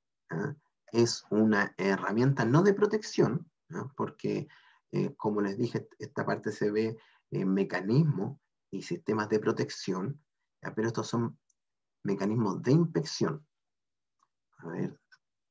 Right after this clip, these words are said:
deja llamarlo inspección de tu-, inspección internas de tubería, ¿no? Eh,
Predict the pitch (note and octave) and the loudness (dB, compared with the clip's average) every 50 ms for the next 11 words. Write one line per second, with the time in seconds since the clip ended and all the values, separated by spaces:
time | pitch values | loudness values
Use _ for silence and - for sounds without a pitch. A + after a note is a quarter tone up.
0 | _ _ _ - - - - F2+ F2+ - - _ _ _ _ - - F2 E2 E2+ | _ _ _ -18 -18 -12 -8 -8 -8 -8 -10 _ _ _ _ -12 -10 -8 -6 -6
1 | - - D3 - - - - F#2 F2+ E2+ - - E2 E2 - - - - F#2+ G#2 | -6 -8 -8 -10 -14 -12 -10 -10 -10 -10 -10 -12 -12 -12 -14 -12 -6 -4 -4 -2
2 | G2+ - - - - F2 F2+ F2+ - - - - F2+ E2 - - _ _ - - | -2 -4 -6 -8 -10 -8 -8 -8 -8 -8 -8 -6 -6 -8 -8 -12 _ _ -20 -20
3 | - _ _ _ _ _ _ _ _ _ _ _ _ _ _ - - D#3 - - | -20 _ _ _ _ _ _ _ _ _ _ _ _ _ _ -14 -14 -14 -14 -10
4 | - - G2+ G2+ F#2+ - - _ _ _ _ _ _ _ _ _ _ _ _ _ | -8 -6 -6 -6 -6 -8 -12 _ _ _ _ _ _ _ _ _ _ _ _ _
5 | - - - - _ - - A#2 A#2+ A2+ A2+ A2+ A2+ A#2 A2+ A2+ - - - _ | -20 -20 -20 -20 _ -10 -8 -6 -6 -8 -8 -8 -8 -6 -6 -8 -10 -14 -18 _
6 | _ _ _ - - - F#2+ F#2+ F#2 F#2+ F#2+ F#2+ - _ - F#2+ G2 - - - | _ _ _ -16 -10 -8 -6 -6 -4 -4 -6 -8 -8 _ -6 -4 -4 -4 -6 -8
7 | - - - - _ _ _ _ _ _ _ _ - - - - C#3 - _ _ | -14 -18 -20 -20 _ _ _ _ _ _ _ _ -16 -14 -14 -14 -14 -18 _ _
8 | _ _ _ _ _ _ _ _ _ _ _ _ _ _ _ _ _ _ _ _ | _ _ _ _ _ _ _ _ _ _ _ _ _ _ _ _ _ _ _ _
9 | _ _ _ _ _ _ _ _ _ _ _ _ _ _ _ _ _ _ _ _ | _ _ _ _ _ _ _ _ _ _ _ _ _ _ _ _ _ _ _ _
10 | _ _ _ _ _ _ _ _ _ _ - E2+ E2 E2 D#2 D2+ D#2+ - | _ _ _ _ _ _ _ _ _ _ -16 -16 -14 -12 -12 -12 -14 -16